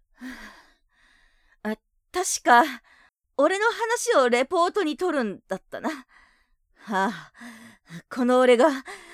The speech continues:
こんな華奢な女の子の体にされた上、ダグネスの最底辺の下っ端戦闘員として洗脳されていた時のことを。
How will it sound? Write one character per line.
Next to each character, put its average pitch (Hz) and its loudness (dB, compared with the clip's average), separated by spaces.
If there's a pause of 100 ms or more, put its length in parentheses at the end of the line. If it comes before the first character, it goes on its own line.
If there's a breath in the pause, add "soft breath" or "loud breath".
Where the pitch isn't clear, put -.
(280 loud breath)
こ 320 2
ん 311 -2
な 320 2
華 - 0
奢 311 2
な 302 6
女 311 4
の 311 4
子 247 4
の 226 -2
体 247 4
に 254 0
さ 277 -2
れ 220 -2
た 214 0
上、 220 0 (460)
ダ 277 10
グ 247 6
ネ 226 2
ス - -8
の 190 -6
最 240 0
底 269 4
辺 226 2
の 190 -4
下 - 2
っ 214 0
端 254 6
戦 262 -2
闘 269 4
員 220 -2
と 208 -8
し - -10
て 214 -4
洗 240 -6
脳 233 -4
さ 226 -4
れ 233 -2
て 247 -8
い 226 -10
た 233 -6
時 220 -10
の 202 -4
こ 165 -6
と 127 -14
を。 - -12